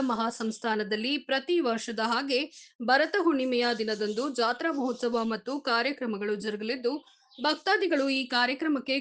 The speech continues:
ಕುಟುಂಬ ಸಮೇತರಾಗಿ ಆಗಮಿಸಿ ದೇವಿಯ ಆಶೀರ್ವಾದಕ್ಕೆ ಪಾತ್ರರಾಗಬೇಕು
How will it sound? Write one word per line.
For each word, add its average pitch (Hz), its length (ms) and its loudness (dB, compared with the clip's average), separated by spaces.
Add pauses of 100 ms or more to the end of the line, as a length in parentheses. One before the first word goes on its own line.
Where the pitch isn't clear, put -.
ಕುಟುಂಬ 311 280 -2 (120)
ಸಮೇತರಾಗಿ 233 580 0 (120)
ಆಗಮಿಸಿ 220 420 -2 (180)
ದೇವಿಯ 277 340 0 (180)
ಆಶೀರ್ವಾದಕ್ಕೆ 226 680 -6 (220)
ಪಾತ್ರರಾಗಬೇಕು 226 840 -6